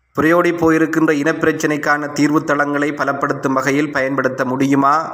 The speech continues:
என்ற சந்தேகத்தின் அடிப்படையில் கேட்கப்பட்ட கேள்விகளுக்கு பதிலளிக்கும் வகையில் இந்த பதிவு செய்யப்படுகின்றது. ஆனால் இங்கு ஒரு விடயம் தெளிவடைய வேண்டிய விடயமாக இருக்கின்றது.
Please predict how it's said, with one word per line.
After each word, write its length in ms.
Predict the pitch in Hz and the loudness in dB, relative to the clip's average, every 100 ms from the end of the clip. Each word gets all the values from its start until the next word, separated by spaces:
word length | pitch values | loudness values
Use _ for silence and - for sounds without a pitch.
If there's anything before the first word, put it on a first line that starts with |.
| - - - | -14 -16 -10
என்ற 200 | 131 131 | -4 -2
சந்தேகத்தின் 600 | 131 135 143 143 127 143 | -2 0 0 0 -2 -2
அடிப்படையில் 520 | 131 123 127 131 123 | 0 0 -2 -4 -4
கேட்கப்பட்ட 520 | 139 127 131 127 120 | -4 -2 -4 -4 -4
கேள்விகளுக்கு 600 | 117 123 127 127 123 117 | -2 0 0 0 -2 -2
பதிலளிக்கும் 640 | 113 117 131 127 120 117 107 | -4 -2 0 -2 -2 -2 -2
வகையில் 520 | 107 120 196 - - _ _ _ _ _ _ _ _ _ _ _ _ - | -2 -2 -4 -8 -18 _ _ _ _ _ _ _ _ _ _ _ _ -4
இந்த 200 | 131 131 | -2 0
பதிவு 280 | 135 139 | -2 -4
செய்யப்படுகின்றது. 1000 | 135 135 127 113 110 107 98 117 202 - _ _ _ _ _ _ _ _ _ _ _ _ _ _ _ _ _ | -2 0 0 0 -4 -2 -2 0 -2 -6 _ _ _ _ _ _ _ _ _ _ _ _ _ _ _ _ _
ஆனால் 300 | - 143 180 | -4 0 0
இங்கு 140 | 180 165 | -2 -4
ஒரு 120 | 156 | -2
விடயம் 360 | 156 165 180 170 | 0 0 0 -2
தெளிவடைய 460 | 156 165 156 151 | 0 2 2 0
வேண்டிய 280 | 147 143 139 | -2 -2 -2
விடயமாக 380 | 131 131 127 123 | 0 2 2 0
இருக்கின்றது. 640 | 120 110 117 113 143 196 | -2 -2 -2 0 0 -2